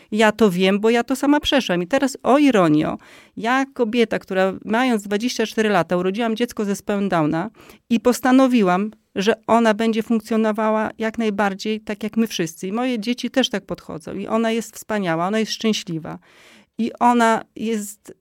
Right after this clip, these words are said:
szczęśliwa, że ona pracuje. Więc nie chodzi o to, ja wiem, że tym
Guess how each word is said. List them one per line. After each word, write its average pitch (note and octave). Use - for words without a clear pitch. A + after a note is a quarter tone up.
szczęśliwa, B3
że A#3+
ona A#3
pracuje. E3+
Więc G#3+
nie D4
chodzi G3+
o F#3
to, E3+
ja G3+
wiem, D4+
że G#3
tym A3